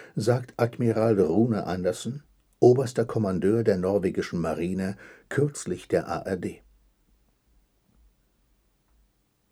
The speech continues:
Was kommt nach der Gaspreisbremse?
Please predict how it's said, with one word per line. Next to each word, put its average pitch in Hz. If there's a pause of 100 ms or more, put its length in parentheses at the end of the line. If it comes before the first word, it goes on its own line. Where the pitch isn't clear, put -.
Was -
kommt 127
nach 139
der 85
Gaspreisbremse? 78